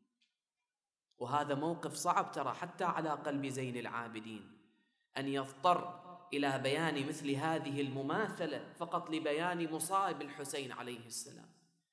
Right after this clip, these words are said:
يجي إلى واحد من القصابين وقد استعد لذبح شاة، أراد أن يضع السكين على نحرها، ها؟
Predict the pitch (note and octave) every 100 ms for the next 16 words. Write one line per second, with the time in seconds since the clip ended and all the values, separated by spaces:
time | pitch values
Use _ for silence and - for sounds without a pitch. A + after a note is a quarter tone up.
0 | _ - D3+ D3+ C#3 C#3+ B2+ C#3+ C3+ C3
1 | C3+ B2+ B2+ B2+ - B2 B2 D3+ C#3+ B2
2 | - - - - - C3 D3 C#3 C3 -
3 | B2 B2 - D3 C3+ B2+ C#3 B2+ C#3 C3
4 | C#3+ C3 B2+ B2+ A2+ C3+ D3 C3+ C3 C3+
5 | C#3+ C#3 F#2+ C3+ - C3 - D#3 C3+ B2
6 | - _ _ _ _ _ - - E3+ F#3
7 | E3+ E3 E3 D3 C#3 C3 A2+ - - -
8 | - - _ - E3 G3+ G3